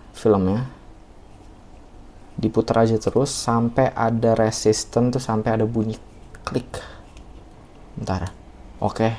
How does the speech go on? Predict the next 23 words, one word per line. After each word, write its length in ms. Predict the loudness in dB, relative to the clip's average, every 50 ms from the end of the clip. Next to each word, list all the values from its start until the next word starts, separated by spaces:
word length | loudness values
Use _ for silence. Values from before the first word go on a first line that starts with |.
| -10 -16 -20 -20 -20 -20 -20 -16 -6
Di 160 | -2 -2 0
gua 240 | 4 6 6 6 6
udah 80 | 6
kedengeran, 560 | 4 4 2 2 2 2 2 0 0 -2 -4
tapi 240 | -4 -4 0 2 4
gua 220 | 6 6 6 6 4
nggak 100 | 4 2
tahu 100 | 2 2
di 320 | 4 2 2 2 0 -2 -4 -4
mic-nya 260 | -4 -4 -2 -2 -2 -4
ketangkap 320 | -2 -4 -2 -4 -2 -2
apa 80 | 0 -2
enggak. 280 | 0 0 -2 -2 -4 -8 -18 -20 -20 -20 -20 -20 -20 -18 -18 -20 -18 -16 -12
Jadi 140 | -8 -6 -6
kayak, 280 | -4 -2 -4 -4 -4 -8 -12 -20 -20 -20 -20 -18 -18 -18 -18 -20 -20 -20 -20 -20 -20 -20 -20 -20 -20 -20 -12 -2
ya 80 | 0 2 2 2
udah 80 | 0 -2
oke. 200 | -4 -6 -8 -8 -8 -10 -18 -20 -20 -20 -20 -18 -16 -14 -12 -12 -10
Setelah 260 | -4 2 4 4 4 4
itu, 260 | 2 0 -2 -2 -2 -4 -10 -16 -20 -20 -20 -20 -20 -20 -20 -20 -20 -20 -20 -20 -20 -20 -20 -14 -4 0
lidah 240 | 2 6 6 6 6 4
B 260 | 4 4 4 4 2 -2 -12 -18 -20 -20 -20 -20 -20 -20 -20 -20 -20 -8 0
didorong. 400 | 2 4 6 6 4 4 0 -2